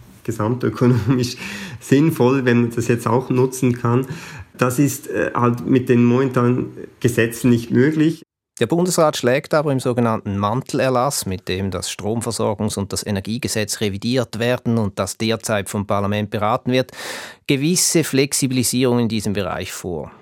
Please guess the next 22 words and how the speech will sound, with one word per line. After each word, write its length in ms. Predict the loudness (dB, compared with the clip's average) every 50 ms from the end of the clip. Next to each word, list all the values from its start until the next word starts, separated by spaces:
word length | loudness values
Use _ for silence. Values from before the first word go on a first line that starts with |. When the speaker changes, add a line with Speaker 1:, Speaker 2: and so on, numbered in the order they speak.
| _ -10
Speaker 2:
Die 100 | -10 -8
zuständige 600 | -4 -4 -2 -2 -2 0 0 0 0 0 -2 -6 -8
Kommission 480 | -6 -4 -4 -2 -2 -2 -2 -2 -2
des 140 | -2 -2 -4
Ständerates 800 | -4 0 0 0 2 2 0 0 0 0 0 -2 -2 -4 -2 -2
hat 160 | -2 -2 -2
zudem 320 | -2 -2 0 2 2 2 2
vor 120 | -2 -2
kurzem 380 | -2 0 -2 -2 -2 -2 -2 -2
beschlossen, 480 | 0 0 0 0 0 0 0 0 0
dass 180 | 0 0 0 0
sogenannte 520 | -2 -2 -2 0 0 0 0 0 -2 -2
lokale 640 | 0 0 -2 -2 -4 -2 0 0 2 2 2 0 -2
Energiegemeinschaften 1400 | -2 -2 -2 -2 -2 -4 -4 -6 -6 -4 0 2 2 2 4 2 2 2 0 2 2 2 2 2 -2 -4 -2 0 2
möglich 340 | 2 2 2 0 -2 -4 -2
sein 260 | -2 0 0 0 0
sollen, 320 | 0 0 0 0 0 -2 -4 -6 -12 -14 -14 -14 -8 -4
die 80 | 0
das 180 | 0 0 0 0
Teilen 460 | -2 0 0 0 2 2 2 2 2
von 160 | 2 2 0
Solaranlagen 840 | 0 0 2 2 2 2 2 0 0 0 0 2 0 0 0 -2 -4